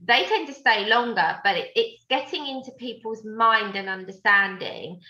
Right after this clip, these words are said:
that training the dog is actually for life, regardless of the breed. It doesn't matter whether it's a gun dog breed or, or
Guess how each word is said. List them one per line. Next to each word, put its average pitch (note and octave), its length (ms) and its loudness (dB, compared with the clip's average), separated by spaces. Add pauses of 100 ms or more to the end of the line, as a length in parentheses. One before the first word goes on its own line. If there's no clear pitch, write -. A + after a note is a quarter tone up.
(320)
that - 140 -6
training B3+ 440 2
the A3+ 100 2
dog G3 240 0
is F#3 100 -4
actually F#3 540 -6
for G3+ 80 2
life, F#3+ 520 0
regardless A#3 680 2
of F#3+ 120 -10
the F#3 80 -12
breed. F#3 360 -4
It - 100 -10
doesn't C4+ 280 -2
matter C4 300 0
whether F3 260 -4
it's - 160 -6
a F#3+ 60 -8
gun G3 260 2
dog F3 260 -6
breed F3 320 0
or, E3 540 -8
or F3 320 -2